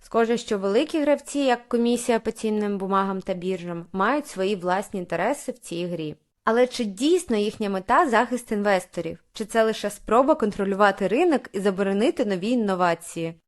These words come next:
Здається, що є організації, які хочуть затримати цей рух вперед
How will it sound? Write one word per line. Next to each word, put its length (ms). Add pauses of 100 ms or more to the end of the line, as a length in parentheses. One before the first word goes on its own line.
(140)
Здається, 480
що 180
є 200
організації, 760
які 260
хочуть 360
затримати 580
цей 220
рух 220
вперед 440